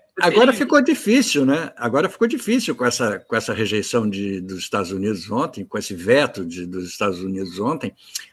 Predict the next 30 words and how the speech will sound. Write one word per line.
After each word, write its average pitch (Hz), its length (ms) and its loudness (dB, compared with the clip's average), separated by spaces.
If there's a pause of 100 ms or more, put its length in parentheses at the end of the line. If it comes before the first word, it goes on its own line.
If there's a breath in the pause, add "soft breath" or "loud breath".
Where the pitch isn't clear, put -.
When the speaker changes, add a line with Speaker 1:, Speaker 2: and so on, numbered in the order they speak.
Speaker 1:
a 110 140 -2
imprensa 120 560 2
foi 151 240 2
praticamente 131 1120 0
unânime, 156 760 0
tirando, 131 880 -2
tirando 139 540 -2
o, 110 1120 -2
o, 104 320 -2
o 107 60 0
YouTube 120 580 2
do, 101 280 -2 (640 soft breath)
daquele 107 380 -2
jornalista 104 680 0
de 95 120 -6
direita, 98 520 -2
como 107 160 -8
é 98 40 -6
o 95 40 -6
nome 92 180 -6
dele, 101 280 -4
que - 140 -8
é, 90 180 -8
foi 95 180 -10
do 87 80 -18
Estadão, 95 480 -4
o, 87 600 -10
o 123 120 2
Augusto 120 400 2
Nunes. 156 440 4